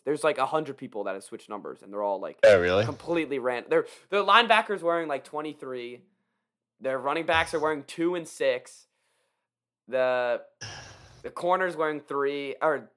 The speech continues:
Speaker 1: safety's wearing three. It's, it's ridiculous. I can't, can't keep track of it.
Speaker 2: I just think Cliff Kingsbury's a loser. I don't think he's a good
Speaker 1: I
Speaker 2: coach.
Speaker 1: feel like he's always been a loser.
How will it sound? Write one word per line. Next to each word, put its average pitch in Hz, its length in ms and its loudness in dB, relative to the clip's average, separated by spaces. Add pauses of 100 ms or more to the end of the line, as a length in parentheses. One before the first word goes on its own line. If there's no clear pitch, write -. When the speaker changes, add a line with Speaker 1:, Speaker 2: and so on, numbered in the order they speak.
Speaker 1:
safety's 151 420 -8
wearing 143 220 -8
three. 120 320 -12
It's, 117 180 -16
it's - 440 -20
ridiculous. - 420 -20 (640)
I 117 60 -12
can't, 147 280 -6 (280)
can't 170 180 -8
keep 139 140 -16
track 117 240 -6
of 104 80 -18
it. 90 160 -16 (1200)
Speaker 2:
I 202 60 6
just 247 160 2
think 185 180 2
Cliff - 220 -2
Kingsbury's 95 480 -2
a 73 60 -8
loser. 71 420 -10 (720)
I 95 120 2
don't 117 100 4
think 120 180 0
he's 92 180 -6
a - 20 -10
good - 120 2
Speaker 1:
I 247 120 10
Speaker 2:
coach. - 80 -2
Speaker 1:
feel 339 80 4
like 339 100 4
he's 262 140 -2
always 359 260 10
been 175 140 0
a 147 60 0
loser. 113 460 -8